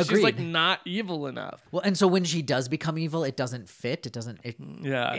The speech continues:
Speaker 2: and it's not even that it, it comes out of nowhere. It's just that she can't reach that level of evilness.
Speaker 1: Yeah, well, it's exactly. It's like, it's not, again, it's, it's the same problem that a lot of the Texas Chainsaw Massacre movies have, where, like,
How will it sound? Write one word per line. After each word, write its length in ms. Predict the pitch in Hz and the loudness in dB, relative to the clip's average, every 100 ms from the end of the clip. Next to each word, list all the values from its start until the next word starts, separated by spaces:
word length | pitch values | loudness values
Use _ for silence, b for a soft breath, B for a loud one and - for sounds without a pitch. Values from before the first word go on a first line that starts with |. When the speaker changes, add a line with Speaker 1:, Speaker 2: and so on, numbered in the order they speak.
| - | 0
Speaker 2:
and 80 | 202 | 0
it's 140 | 185 | 4
not 140 | 247 | 4
even 180 | 285 262 | 4 4
that 80 | 220 | 4
it, 160 | 175 - | 2 0
it 160 | 160 - | -6 -4
comes 260 | - 151 | -6 -2
out 80 | 151 | 0
of 140 | 131 127 | 0 2
nowhere. 420 | 196 202 143 131 | 4 4 2 2
It's 180 | 143 - | -2 -4
just 200 | 151 - | -2 -2
that 320 | 147 - - | -2 -4 -6
she 180 | - 139 | -6 -4
can't 300 | 156 160 98 | -4 -4 -4
reach 420 | 120 127 160 - | -6 -4 -2 0
that 140 | 147 135 | 0 0
level 300 | 131 120 117 | -2 -2 -4
of 100 | 117 | -2
evilness. 600 | 175 101 85 - - - | -2 -4 -10 -14 -14 2
Speaker 1:
Yeah, 160 | 285 269 | 2 4
well, 120 | 311 | 4
it's 180 | 294 - | 4 0
exactly. 520 | 254 196 240 214 151 | -4 2 4 4 -2
It's 160 | 190 - | -2 -2
like, 160 | 247 | -2
it's 180 | 233 - | -4 -6
not, 240 | 196 202 - | -4 -2 -2
again, 400 | 156 233 175 127 | -2 0 -2 -2
it's, 280 | 170 - - | -8 -8 -8
it's 160 | 165 - | -8 -8
the 260 | 165 165 | -8 -4
same 380 | 175 - 208 208 | -2 -2 -2 -4
problem 260 | 190 196 180 | -4 -4 -4
that 100 | 170 | -4
a 60 | |
lot 160 | 160 151 | -2 -2
of 60 | 143 | -2
the 40 | |
Texas 300 | - 135 139 | -6 -8 -8
Chainsaw 280 | 131 127 120 | -10 -10 -8
Massacre 260 | 117 117 113 | -8 -10 -14
movies 240 | 110 113 | -14 -6
have, 240 | 170 175 | -2 -2
where, 140 | 135 123 | -2 -6
like, 180 | 120 | -8